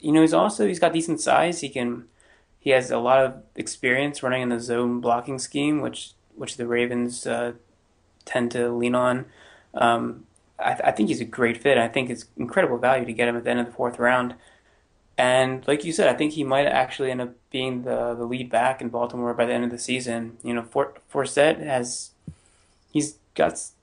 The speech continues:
a little bit of juice in his legs still, but he seemed to wear down in the past couple of seasons. He got hurt last year. Um, Taliaferro, he's shown flashes. I mean, maybe Trent Richardson comes out of nowhere and takes a,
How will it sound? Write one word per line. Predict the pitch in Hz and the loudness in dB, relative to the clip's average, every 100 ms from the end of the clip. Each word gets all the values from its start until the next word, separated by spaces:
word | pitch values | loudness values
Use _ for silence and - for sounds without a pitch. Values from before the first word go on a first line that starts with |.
| _ - | _ 2
a | |
little | 160 | 4
bit | 175 180 | 4 2
of | |
juice | 175 180 | 0 -2
in | 185 | -2
his | 180 | 0
legs | 180 180 180 | 2 0 0
still, | 196 185 | 0 0
but | 160 120 120 - - | 4 4 4 -2 -10
he | |
seemed | 143 160 147 | 0 2 2
to | |
wear | 127 131 131 | 4 4 4
down | 123 131 135 - - | 4 4 2 -4 -8
in | 127 | -6
the | |
past | 120 127 131 | 2 2 2
couple | - 135 | -4 -4
of | 131 | -4
seasons. | 135 131 139 139 135 | -4 -2 -2 -2 -4
He | 123 | -6
got | 120 | -2
hurt | 131 127 | 0 4
last | 127 127 - | 4 2 0
year. | 127 127 127 - _ _ _ _ - | -4 -4 -6 -10 _ _ _ _ -4
Um, | 113 117 123 - | -4 -4 -8 0
Taliaferro, | 147 143 147 135 135 139 139 | 4 4 4 4 6 6 4
he's | 131 120 - - _ _ _ - | 0 -6 -8 -12 _ _ _ -10
shown | - 123 | -2 0
flashes. | 123 127 127 123 131 123 120 123 - - _ _ _ _ - | 4 4 4 0 -4 -4 -6 -8 -12 -16 _ _ _ _ -2
I | 120 | 0
mean, | 120 | 2
maybe | 127 139 127 - _ | 0 -2 -8 -12 _
Trent | - 139 127 | -4 -2 0
Richardson | 143 - 160 - 185 185 180 175 - | -2 -4 -6 -2 0 0 -6 -10 -4
comes | 165 165 | -2 2
out | 170 165 | 0 2
of | |
nowhere | 175 175 180 180 | 0 2 2 2
and | 175 | 0
takes | 180 180 - | -2 -4 -4
a, | 180 170 | -4 -4